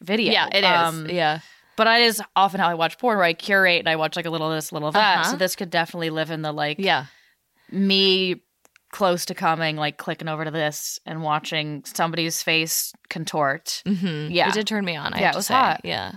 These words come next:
Speaker 1: For sure.
Speaker 2: Um, and I like anytime, anytime someone asks to come. I've said that before, but I love
Speaker 1: Mm-hmm.
Speaker 2: it. I think it's sexy.
Speaker 1: Yeah.
Speaker 2: And I, you know, I love a Hitachi. I love a wand.
Speaker 1: Yeah.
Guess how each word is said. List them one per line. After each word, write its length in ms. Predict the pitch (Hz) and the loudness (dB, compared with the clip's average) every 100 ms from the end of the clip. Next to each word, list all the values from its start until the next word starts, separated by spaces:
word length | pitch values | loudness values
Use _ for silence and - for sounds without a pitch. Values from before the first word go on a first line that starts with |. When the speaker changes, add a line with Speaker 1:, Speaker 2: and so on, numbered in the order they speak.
| - _ _ _ | -18 _ _ _
Speaker 1:
For 100 | - | -10
sure. 400 | 214 208 165 175 - - | -4 0 0 -4 -12 -6
Speaker 2:
Um, 420 | 180 170 160 160 | -4 -2 -4 -4
and 100 | 196 | -2
I 80 | 196 | 2
like 240 | 202 202 - | 2 0 0
anytime, 460 | 202 196 208 180 - | 0 0 -2 -2 0
anytime 320 | 240 269 269 | 0 2 0
someone 240 | 240 220 196 | 0 0 0
asks 560 | 131 143 - - - - | -2 -2 -4 -8 -10 -8
to 100 | 180 | -8
come. 420 | - 175 - 175 _ _ _ _ _ 180 | -4 -4 -4 -10 _ _ _ _ _ -10
I've 120 | 175 | -8
said 160 | - | -6
that 100 | - | -6
before, 280 | - - 233 | -6 -2 0
but 140 | 214 226 | 2 2
I 80 | |
love 120 | 226 233 | 2 0
Speaker 1:
Mm-hmm. 40 | - | -2
Speaker 2:
it. 40 | - _ _ _ - | -6 _ _ _ -18
I 60 | 170 | -16
think 160 | - | -16
it's 140 | - - | -14 -12
sexy. 340 | - - - | -12 -10 -8
Speaker 1:
Yeah. 340 | 190 170 165 170 175 | -2 -2 -4 -8 -8
Speaker 2:
And 100 | 165 | -4
I, 160 | 160 - | -4 -4
you 180 | 180 185 | -4 -2
know, 160 | 170 | 0
I 80 | 202 | 0
love 240 | 185 170 | 0 -2
a 60 | 180 | -4
Hitachi. 680 | 185 214 233 - - 92 175 | -8 -6 -6 -4 -4 -6 -6
I 60 | - | -8
love 200 | 170 170 | -6 -4
a 80 | 185 | -4
wand. 460 | 170 160 165 170 | 0 0 0 0
Speaker 1:
Yeah. 220 | 175 165 | -4 -4